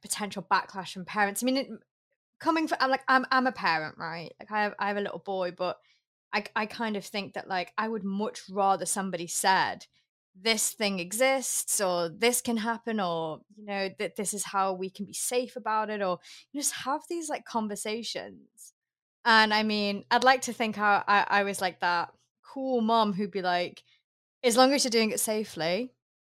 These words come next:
whether it's drug use or, you know, um, whether you're having sex,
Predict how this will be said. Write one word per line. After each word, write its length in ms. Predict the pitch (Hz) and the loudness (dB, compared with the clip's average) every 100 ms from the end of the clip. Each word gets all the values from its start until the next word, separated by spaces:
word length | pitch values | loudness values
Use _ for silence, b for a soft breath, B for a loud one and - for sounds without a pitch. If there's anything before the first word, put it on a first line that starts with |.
| _ _ | _ _
whether 200 | 220 214 | 0 2
it's 220 | 196 - | 2 0
drug 280 | - 240 240 | 4 4 4
use 380 | 240 240 247 - - | 0 -2 -2 -4 -2
or, 480 | 202 196 185 185 185 _ _ _ _ _ _ - - | 0 2 2 0 -4 _ _ _ _ _ _ -20 -12
you 140 | 220 | -2
know, 260 | 208 196 190 | 2 2 0
um, 400 | 202 190 185 185 - | -2 -2 -4 -8 -10
whether 220 | 220 202 | -6 -2
you're 460 | 190 185 185 185 - _ | 0 2 2 0 -4 _
having 320 | - 208 196 180 | -8 -6 -4 -4
sex, 880 | - - 247 240 _ - - - | -2 4 4 4 _ -6 -6 -6